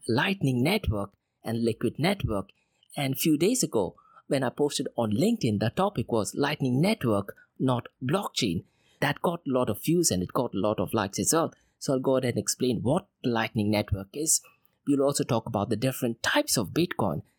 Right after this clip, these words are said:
that is Bitcoin Cash, Bitcoin Satoshi Vision, Bitcoin A B C, Bitcoin Gold, Bitcoin Core, quite a lot, very basic level. We'll also look at the pillars of Bitcoin and open blockchain, which is popularized by Andreas Antonopoulos.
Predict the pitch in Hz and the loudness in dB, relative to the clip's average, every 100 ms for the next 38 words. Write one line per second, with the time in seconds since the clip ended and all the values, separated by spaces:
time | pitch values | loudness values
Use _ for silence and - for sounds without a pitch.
0 | _ - 120 107 98 123 120 110 95 98 | _ -6 -2 -2 0 -2 -2 -2 -2 0
1 | 160 160 151 - - - 110 113 - 90 | 0 2 0 -2 0 0 2 0 0 0
2 | - 98 147 170 170 165 170 _ _ _ | 0 0 0 2 2 2 -2 _ _ _
3 | - 160 - 110 98 101 104 - 170 175 | -2 -2 -2 -2 2 2 2 2 2 2
4 | 165 117 - 95 101 - 160 170 147 107 | 0 -2 0 0 2 2 2 0 0 -4
5 | - 120 196 180 170 170 - 82 - 151 | -2 0 0 2 0 0 -2 -2 2 0
6 | 151 - _ _ - 135 139 151 151 156 | 0 -6 _ _ -10 -2 0 0 0 2
7 | 104 98 - - 147 127 73 - _ _ | 2 2 0 0 0 0 -4 -10 _ _
8 | - 147 147 151 135 127 127 110 - - | -4 0 2 2 0 -2 0 0 -2 -2
9 | 240 180 113 - 120 120 156 - 143 135 | 0 2 0 0 -2 0 -2 0 0 2
10 | 127 110 101 104 98 175 208 - 113 98 | 2 2 0 0 -2 0 -2 -2 0 0
11 | - _ _ - 131 120 - 113 95 101 | -4 _ _ -4 -2 0 0 0 0 0
12 | 151 165 160 - 135 139 - - 165 147 | 0 0 -2 0 0 -2 -4 -2 0 2
13 | 143 139 131 - 113 101 101 - 165 180 | 2 2 2 0 0 0 0 2 2 4
14 | 165 - | 2 0